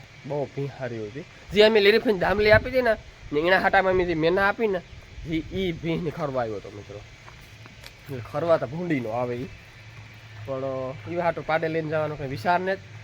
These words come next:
એટલે આપણે જો ઈ હે હિટમાં, તો બિદદાન કરાવી દઈ હું. કાપ રાખ્યું હોય તો રાખીએ, નકર પાછી મહિનેથી આવી છે. આ તો મિત્રો મેં નોકરી ન કરી, ખાલી દસ થી પંદર હજાર રૂપિયાનો જો મેં આ પાંચ, એક, બે, ત્રણ, ચાર ને પાંચ,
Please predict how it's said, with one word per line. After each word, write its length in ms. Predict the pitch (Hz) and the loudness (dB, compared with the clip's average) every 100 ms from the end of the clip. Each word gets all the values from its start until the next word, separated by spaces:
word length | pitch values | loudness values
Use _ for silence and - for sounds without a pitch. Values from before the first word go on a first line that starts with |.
| - | -18
એટલે 180 | - 135 | -8 -6
આપણે 160 | 135 139 | -4 -4
જો 120 | 143 | -2
ઈ 140 | 139 | -2
હે 180 | 170 220 | 0 2
હિટમાં, 380 | 180 170 147 123 | 2 -2 -4 -4
તો 400 | - - - 117 | -6 -16 -16 -10
બિદદાન 360 | 135 135 160 151 | -8 -2 0 4
કરાવી 360 | 175 190 165 | 4 6 4
દઈ 120 | 127 | 2
હું. 220 | 135 117 - | -4 -8 -6
કાપ 240 | 135 131 | -6 -4
રાખ્યું 280 | 139 151 156 | -6 -4 -6
હોય 40 | |
તો 80 | 147 | 0
રાખીએ, 340 | 156 160 - | 0 0 -6
નકર 160 | 131 131 | -8 -8
પાછી 260 | 123 131 139 | -6 -6 -4
મહિનેથી 500 | 131 131 131 151 196 - - - | -2 -2 -2 -4 -8 -10 -18 -4
આવી 260 | 185 170 143 | 6 6 6
છે. 160 | 127 101 - - - - - - - - - - - - | -2 -12 -18 -20 -20 -20 -20 -20 -14 -12 -10 -12 -18 2
આ 80 | 190 | 6
તો 120 | 220 | 6
મિત્રો 260 | 226 233 262 | 4 6 6
મેં 140 | 262 | 6
નોકરી 460 | 185 180 202 349 415 | 4 6 4 6 6
ન 160 | 214 196 | 6 4
કરી, 260 | 185 190 | 4 2
ખાલી 680 | 220 - - 190 220 254 269 | 0 -6 2 8 10 10 8
દસ 280 | 214 220 233 | 8 8 8
થી 80 | 254 - | 2 -4
પંદર 280 | 185 208 233 | 4 6 6
હજાર 180 | 233 | 4
રૂપિયાનો 280 | 233 220 233 | 4 2 0
જો 120 | 220 | 2
મેં 180 | 226 226 | 4 6
આ 40 | 220 | 6
પાંચ, 540 | 202 202 - - - | 4 0 -2 -14 -10
એક, 500 | 190 202 202 202 175 | -4 -2 -4 -6 -10
બે, 360 | 170 185 190 190 | -8 -6 -6 -6
ત્રણ, 280 | 165 175 180 - | -8 -8 -8 -10
ચાર 120 | 170 | -10
ને 100 | 160 - | -12 -4
પાંચ, 200 | 190 | -2